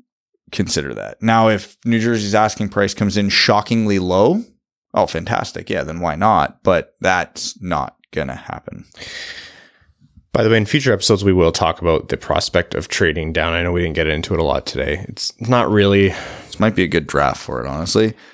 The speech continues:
Speaker 2: If, if possible, yeah, I, I don't hate the idea.
Speaker 1: But my short answer on this is because we know it's a good draft to trade down on, it means the talent pool is very similar in that range, which means all the teams behind Detroit know that as well. So they're like, "Yeah, why are we gonna give you a second round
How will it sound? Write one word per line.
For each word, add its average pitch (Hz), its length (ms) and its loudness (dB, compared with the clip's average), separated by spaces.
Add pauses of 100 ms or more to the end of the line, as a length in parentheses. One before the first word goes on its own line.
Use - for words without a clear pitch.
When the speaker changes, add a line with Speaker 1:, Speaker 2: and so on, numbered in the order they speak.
(140)
Speaker 2:
If, 98 180 -2 (220)
if 101 160 0
possible, 104 480 2
yeah, 85 320 2
I, 98 60 -4
I - 20 2
don't 87 140 0
hate 92 160 -6
the 82 100 -4
idea. 73 360 -2
Speaker 1:
But 117 120 2
my 117 140 4
short 120 280 4
answer 104 300 2
on 113 120 2
this 113 200 2
is 113 320 4 (220)
because 104 400 2
we 104 160 4
know 104 180 4
it's 101 140 -2
a 135 40 -8
good 95 200 -2
draft 90 460 0
to - 80 -6
trade 87 260 0
down 87 240 2
on, 98 160 4
it 82 80 0
means 90 240 0
the 90 60 0
talent 87 360 -2
pool 98 220 0
is 82 40 -8
very 92 200 2
similar 95 280 2
in 90 80 0
that 85 140 0
range, 92 240 0
which 87 140 -4
means 90 180 0
all 87 120 2
the 78 40 -8
teams 85 320 -4
behind 87 320 0
Detroit 92 300 0
know 90 260 4
that 90 200 4
as 92 180 0
well. 85 180 2
So - 160 -2
they're 90 100 4
like, 87 180 0
"Yeah, 117 100 4
why 90 160 2
are 98 60 2
we 98 140 2
gonna 95 140 2
give 92 160 -2
you 95 80 2
a 87 60 0
second 90 320 -2
round 90 320 -2